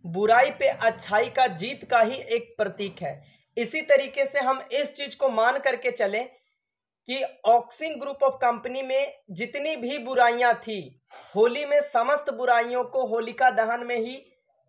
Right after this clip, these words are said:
दहन कर दिया जाएगा और उसके बाद बेब जीबी के रूप में एक नया बिजनेस स्टार्टअप होने वाला है। अब दोस्तों, मेरा मोटिव क्या है वीडियो बनाने का, वो मैं बता रहा हूं।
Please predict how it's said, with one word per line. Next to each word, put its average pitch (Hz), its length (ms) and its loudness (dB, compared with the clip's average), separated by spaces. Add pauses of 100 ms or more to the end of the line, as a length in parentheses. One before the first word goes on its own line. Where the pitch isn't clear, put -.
(340)
दहन 196 320 0
कर 269 180 2
दिया 226 240 4
जाएगा 208 500 2 (220)
और 214 180 4
उसके 240 420 -4
बाद 233 380 6 (240)
बेब 269 360 4
जीबी 269 320 -6
के 269 200 0
रूप 240 300 -4
में 254 260 -4 (140)
एक 247 200 2
नया 240 400 4
बिजनेस 220 600 -2 (340)
स्टार्टअप 226 640 2
होने 185 180 0
वाला 151 240 -2
है। 135 180 -10 (380)
अब 254 160 4
दोस्तों, 285 280 -2
मेरा 294 220 6
मोटिव 247 600 -2
क्या 262 140 6
है 269 120 4
वीडियो 247 360 -2
बनाने 214 380 -2
का, 262 160 0
वो 233 220 2
मैं 208 160 0
बता 165 280 0
रहा 151 200 -6
हूं। 139 480 -16